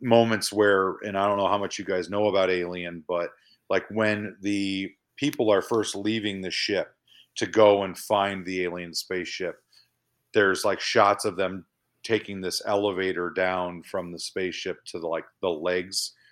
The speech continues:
that are on the ground of the planet. And they actually used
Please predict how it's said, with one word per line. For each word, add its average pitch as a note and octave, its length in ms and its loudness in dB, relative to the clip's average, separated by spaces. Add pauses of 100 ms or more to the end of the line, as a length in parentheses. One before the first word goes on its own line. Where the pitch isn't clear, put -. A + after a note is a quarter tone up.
(140)
that G2 100 0
are F#2+ 180 0
on G2 300 2
the F#2+ 80 -6
ground F#2+ 560 -2
of F2+ 140 -6
the F#2 80 -8
planet. G#2 480 -6 (560)
And G#2+ 280 -2 (260)
they A2 140 8
actually A#2+ 420 2
used G2 420 -6